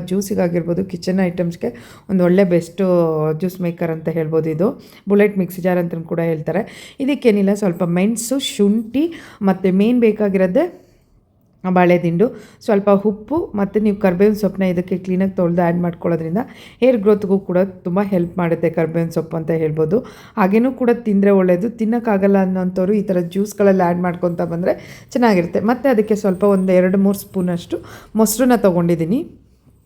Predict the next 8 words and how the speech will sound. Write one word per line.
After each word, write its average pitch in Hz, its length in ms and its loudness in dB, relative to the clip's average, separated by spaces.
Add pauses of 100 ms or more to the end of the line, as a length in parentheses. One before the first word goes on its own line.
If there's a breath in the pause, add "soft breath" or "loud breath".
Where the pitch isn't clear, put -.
(560)
ಇದು 262 140 2 (440 loud breath)
ಮೊಸರು 233 280 2
ಹಾಕಿರೋದ್ರಿಂದ 233 500 2 (100)
ಬಾಡಿಗೆ 190 360 2 (120)
ತುಂಬ 185 160 -2 (180)
ಕೂಲ್, 208 200 2 (120)
ತಂಪು 202 240 2 (120)
ಕೂಡ 196 100 4